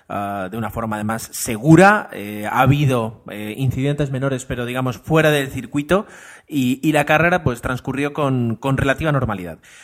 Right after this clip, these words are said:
Para hablar de esta carrera, pues, eh, ya digo, somos, somos tan solo tres. Eh, conmigo está, eh, Jorge. Muy buenas noches. ¿Qué tal? ¿Te ha gustado la carrera?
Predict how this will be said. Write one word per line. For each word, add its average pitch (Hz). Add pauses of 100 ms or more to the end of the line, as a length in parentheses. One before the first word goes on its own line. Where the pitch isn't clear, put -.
(180)
Para 139
hablar 180
de 190
esta 190
carrera, 196
pues, 135
eh, 127
ya 127
digo, 101
somos, 143
somos 160
tan 147
solo 180
tres. -
Eh, 113
conmigo 143
está, 160
eh, 120
Jorge. 160
Muy 147
buenas 160
noches. 120
¿Qué 160
tal? 110
¿Te -
ha 147
gustado 170
la 165
carrera? 196